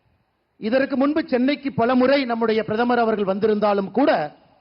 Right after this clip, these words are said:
இந்த முறை தன்னுடைய குடும்பத்தை பார்ப்பதற்காக வந்திருக்கின்றார்.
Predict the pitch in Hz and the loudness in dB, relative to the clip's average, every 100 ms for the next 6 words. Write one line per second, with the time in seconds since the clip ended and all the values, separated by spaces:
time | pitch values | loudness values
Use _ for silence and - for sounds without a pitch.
0 | _ _ _ _ _ _ _ 165 220 240 | _ _ _ _ _ _ _ -8 -6 0
1 | 254 226 240 294 277 233 233 220 214 202 | 0 2 0 0 -2 -6 -2 -2 -2 -2
2 | 233 269 269 269 247 226 208 202 202 185 | -2 0 0 0 -2 0 -2 0 -2 -2
3 | 185 185 170 151 151 143 135 139 131 | -2 -2 -2 -4 -4 -6 -4 -4 -4